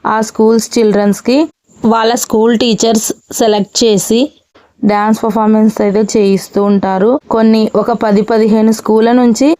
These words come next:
పిల్లలైతే వచ్చి డ్యాన్స్ పర్ఫార్మెన్స్ చేస్తూ ఉంటారు. ఈ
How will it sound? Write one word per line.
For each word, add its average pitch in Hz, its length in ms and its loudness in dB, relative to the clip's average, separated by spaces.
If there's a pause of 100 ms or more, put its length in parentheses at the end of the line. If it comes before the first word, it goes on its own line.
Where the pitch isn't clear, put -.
(100)
పిల్లలైతే 226 460 0
వచ్చి 220 260 0
డ్యాన్స్ 214 400 0
పర్ఫార్మెన్స్ 214 460 0 (100)
చేస్తూ 208 440 -2
ఉంటారు. 202 460 0 (260)
ఈ 240 60 2